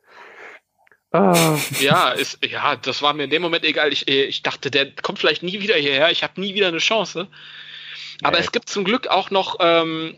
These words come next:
Speaker 2: Fotos, die entstanden sind, als er dann hinterher, also aus der Bühne rauskam und, äh, uns
Speaker 1: Ja.
Speaker 2: halt Autogramme gegeben haben. Und da hab ich auch ein Bild, wo er so direkt vor mir steht oder ich stehe, glaub ich, hinter ihm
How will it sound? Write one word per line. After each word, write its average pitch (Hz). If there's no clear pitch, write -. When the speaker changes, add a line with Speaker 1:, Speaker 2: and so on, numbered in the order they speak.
Speaker 2:
Fotos, 190
die 175
entstanden 170
sind, 165
als 151
er 156
dann 143
hinterher, 160
also 127
aus -
der 143
Bühne 175
rauskam 151
und, 135
äh, 131
uns 131
Speaker 1:
Ja. 151
Speaker 2:
halt 131
Autogramme 147
gegeben 110
haben. 104
Und 120
da 127
hab 156
ich 160
auch 165
ein 151
Bild, 151
wo 143
er 135
so 131
direkt 147
vor 160
mir 165
steht 151
oder 127
ich -
stehe, 160
glaub 156
ich, -
hinter 185
ihm 165